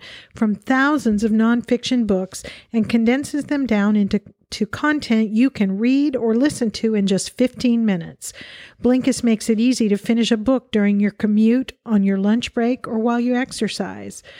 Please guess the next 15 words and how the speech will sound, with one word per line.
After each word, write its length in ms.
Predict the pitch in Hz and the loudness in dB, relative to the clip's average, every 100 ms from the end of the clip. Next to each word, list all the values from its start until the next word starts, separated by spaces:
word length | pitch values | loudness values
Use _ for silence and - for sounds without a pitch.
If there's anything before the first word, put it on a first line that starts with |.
| - - - _ - | -20 -20 -20 _ -4
Eight 240 | 226 294 285 | 0 0 2
million 340 | 302 302 285 | 2 2 2
or 80 | 285 | 0
so 240 | - 285 | 2 0
people 480 | 277 302 320 247 202 | 2 0 2 0 2
are 60 | 214 | 0
using 440 | 208 233 226 226 | 2 0 0 0
Blinkist 440 | 233 226 247 - | 0 0 -2 -4
right 200 | 220 226 | -2 -2
now, 440 | 220 214 202 240 262 _ - | 0 0 0 -4 -8 _ -6
me 240 | 202 220 | 0 0
being 300 | 214 240 254 | 2 2 4
one 180 | 247 214 | 2 2
of 140 | 185 | 0
them, 300 | 190 185 214 | -4 -4 -4